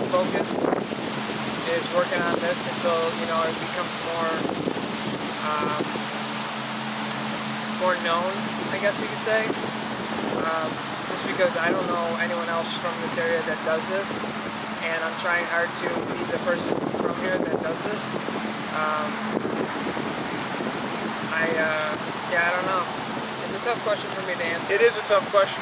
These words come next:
Speaker 2: to answer, yeah, but I like to ask that question periodically.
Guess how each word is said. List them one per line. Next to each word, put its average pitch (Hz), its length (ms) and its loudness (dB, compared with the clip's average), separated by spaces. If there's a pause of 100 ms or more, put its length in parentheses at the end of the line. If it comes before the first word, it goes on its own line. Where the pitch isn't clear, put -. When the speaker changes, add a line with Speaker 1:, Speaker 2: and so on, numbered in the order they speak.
Speaker 2:
to 170 40 0 (120)
answer, 190 240 -2 (240)
yeah, 143 240 4
but 143 240 4
I 160 160 6
like 170 200 8 (360)
to 151 40 6
ask 151 440 2 (200)
that 135 160 4 (100)
question 160 380 2 (200)
periodically. 131 640 0